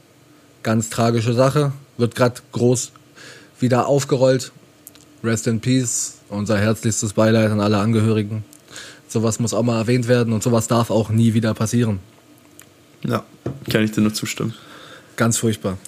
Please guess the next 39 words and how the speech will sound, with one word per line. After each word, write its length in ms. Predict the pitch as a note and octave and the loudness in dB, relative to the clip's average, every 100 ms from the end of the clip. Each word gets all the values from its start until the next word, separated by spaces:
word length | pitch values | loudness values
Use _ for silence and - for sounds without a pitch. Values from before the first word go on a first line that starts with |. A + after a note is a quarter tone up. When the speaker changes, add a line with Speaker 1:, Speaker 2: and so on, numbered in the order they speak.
| - | -6
Speaker 1:
ganz 200 | A2+ G#2 | -6 -4
furchtbar. 380 | A2+ G#2+ G#2+ F#2 F#2+ - | -6 -8 -8 -10 -14 -2
Dritte 260 | C#3+ D3 C#3+ | 0 2 2
super 240 | D#3 D#3 | 2 4
ernste 300 | C3+ C#3+ C#3+ | 2 0 -6
Sache. 320 | B2+ C3 C#3 - - - | -4 -4 -4 -8 -18 -2
Arschlöcher, 640 | C#3+ D#3+ D#3+ C#3+ B2+ C#3+ | 2 2 2 2 2 2
die 100 | C3 | 0
mit 120 | C3+ B2+ | -2 0
kurzen 380 | D3+ D#3 D#3+ C3 | 0 2 2 2
Hosen 260 | D3+ C#3 | 2 0
durch 100 | B2+ | -2
die 100 | B2+ | -2
Gegend 240 | B2 B2+ B2 | -2 0 0
laufen, 320 | B2+ B2+ C3+ | 0 0 0
wenn's 180 | A#2+ - | -2 -2
kalt 280 | B2+ B2 A2+ | -2 -2 -4
ist, 140 | - | -6
Alter. 340 | G2+ A#2 A2 - _ _ _ | -6 -4 -6 -8 _ _ _
Weißt 240 | C3+ F#3+ G3 | 0 2 4
du, 40 | |
was 120 | D3+ | 2
ich 60 | D3 | 2
meine? 360 | C#3+ C#3 E3+ D#3+ _ _ _ _ | 2 2 0 -4 _ _ _ _
Speaker 2:
<laughs> 320 | A#2+ A2+ - B2 B2+ - - | -10 -10 -6 -4 -4 -4 0
Hallo, 380 | C3 B2+ C#3 C#3+ | 0 2 0 2
ich 100 | E3 | 2
Speaker 1:
Digga, 280 | E3 E3 D3+ | 2 2 4
Speaker 2:
bin 120 | E3 | 4
Speaker 1:
was 40 | |
Speaker 2:
hier. 200 | D#3 F3 F#3+ | 4 4 4
Speaker 1:
sind 80 | E3 - | 4 2
das 380 | F3+ E3 - - | 0 0 -2 -2
für 140 | F#3 | 0
Menschen? 520 | D3 F3 D#3+ A3 - B2 C#4+ G3 | 0 0 0 -4 -8 -10 -8 0
Nein, 400 | E3 F#3+ D3+ B2 | 2 4 0 0
Moment 520 | D3 F3 E3+ E3+ C#3+ | 0 2 2 0 0
mal. 240 | B2 A2+ A2 C3+ C3 - | -2 -2 -4 -10 -14 -2
Weil 480 | D3 E3+ D#3+ F3 | 0 2 2 0